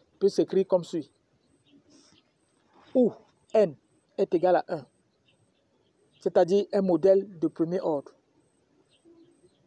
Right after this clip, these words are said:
Ce modèle de base a été utilisé pour décrire les courbes de survivants obtenues lorsque la population microbienne est exposée à des températures élevées. La plupart des résultats sur la destruction des micro-organismes sont généralement publiés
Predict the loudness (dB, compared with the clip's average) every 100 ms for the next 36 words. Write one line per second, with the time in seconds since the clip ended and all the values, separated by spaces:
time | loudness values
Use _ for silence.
0 | _ _ _ _ _ 2 4 6 6 4
1 | 4 4 4 4 2 -6 _ 2 2 6
2 | 4 4 -2 0 2 2 0 0 0 0
3 | -2 0 0 0 0 0 -2 -4 -4 -8
4 | -2 -2 -2 -6 -4 -6 -6 -10 -14 _
5 | -2 0 2 2 0 -2 -2 -2 0 -2
6 | -2 -4 0 -2 0 -2 -2 -4 -4 -2
7 | 0 -2 -6 -10 -8 -8 -4 -4 -4 -8
8 | -14 _ _ _ _ _ _ _ _ _
9 | _ _ _ _ _ _ _ _ _ _
10 | -4 -2 0 0 4 6 6 6 4 4
11 | 2 2 2 2 2 2 2 -2 -4 -2
12 | 0 0 -2 0 0 2 -2 -6 -6 -2
13 | 0 2 2 0 0 -2 -4 -6 0 0